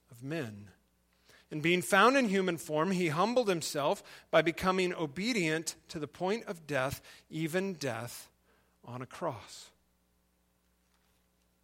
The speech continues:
So, so here's his illustration. He says, "You wanna see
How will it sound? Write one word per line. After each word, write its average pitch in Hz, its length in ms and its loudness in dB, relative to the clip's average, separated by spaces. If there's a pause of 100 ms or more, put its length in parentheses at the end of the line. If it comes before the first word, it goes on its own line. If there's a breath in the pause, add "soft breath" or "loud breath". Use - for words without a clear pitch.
(340)
So, 180 380 0
so 180 180 -2
here's 220 320 -4
his 180 160 -6
illustration. 180 760 -6 (1080)
He 202 100 -2
says, 202 220 6
"You 208 120 2
wanna 254 180 4
see 220 540 0